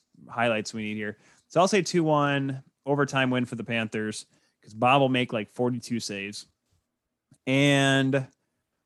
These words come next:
not gonna go Sasha Barkov. I'm gonna pick, a quick look at my lineup card here.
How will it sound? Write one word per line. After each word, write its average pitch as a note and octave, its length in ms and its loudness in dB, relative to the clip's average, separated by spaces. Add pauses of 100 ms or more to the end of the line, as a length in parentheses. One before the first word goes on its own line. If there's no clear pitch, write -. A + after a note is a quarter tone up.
(280)
not F3 120 -2
gonna G#3+ 120 0
go F3+ 100 2
Sasha C3+ 360 -2
Barkov. G#2 480 -8 (600)
I'm D#3+ 460 4
gonna C3 200 2
pick, C#3 460 -2 (580)
a - 40 -20
quick F#2 200 -14
look F#2 140 -12
at E2+ 60 -12
my D2 160 -14
lineup E2+ 380 -18
card F2+ 220 -12
here. G2 300 -8